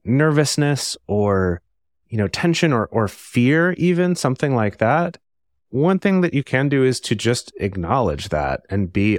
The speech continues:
honest about it. So it could be something as simple as, "I'm feeling really nervous about this conversation, so bear with me as I'm trying to, to gather my thoughts." And realize that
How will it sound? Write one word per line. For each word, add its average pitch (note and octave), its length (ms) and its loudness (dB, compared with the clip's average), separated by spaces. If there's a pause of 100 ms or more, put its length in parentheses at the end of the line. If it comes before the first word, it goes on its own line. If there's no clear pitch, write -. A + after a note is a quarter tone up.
honest G2 400 0
about D2+ 340 -4
it. - 280 -8 (420)
So G2+ 600 0 (120)
it - 160 -12
could A2+ 140 0
be A2+ 100 0
something A2+ 380 0
as A2 100 -2
simple A2+ 320 2
as, G#2+ 420 0 (320)
"I'm G#2 120 0
feeling A2+ 280 2
really F#2+ 220 2
nervous C3 460 2
about D3 320 2
this D3 160 0
conversation, D#3 880 0
so G#2+ 240 0 (280)
bear A2+ 180 0
with A#2+ 200 0
me C3+ 140 2
as A#2+ 120 0
I'm G#2+ 100 -2
trying G#2+ 340 -2
to, G#2+ 200 2 (520)
to G2+ 100 -4
gather G#2+ 320 2
my F2 220 0
thoughts." - 640 -2 (300)
And F3 440 0
realize G3 520 4
that D3+ 220 2